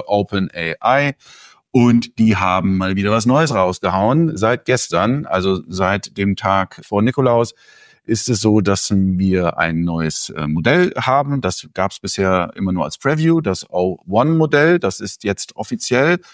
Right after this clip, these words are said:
für die zahlenden Kunden verfügbar, also offiziell im Sinne von nicht mehr Preview. Und damit einhergehend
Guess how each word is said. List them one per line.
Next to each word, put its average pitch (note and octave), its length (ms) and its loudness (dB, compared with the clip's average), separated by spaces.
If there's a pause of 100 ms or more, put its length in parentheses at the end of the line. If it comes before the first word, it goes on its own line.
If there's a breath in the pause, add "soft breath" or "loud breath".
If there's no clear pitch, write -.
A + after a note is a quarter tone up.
für B2+ 380 2
die A2+ 200 -4
zahlenden G2 920 0
Kunden F#2+ 580 0
verfügbar, D#3+ 720 0
also F3+ 240 -2
offiziell G#2+ 460 -2
im F#2 200 -4
Sinne F#2+ 320 -2 (300 loud breath)
von F2+ 240 -2
nicht G2 200 -2
mehr F2 140 0
Preview. D3+ 560 2 (580 loud breath)
Und B2+ 520 2
damit C3 220 0
einhergehend C3+ 760 2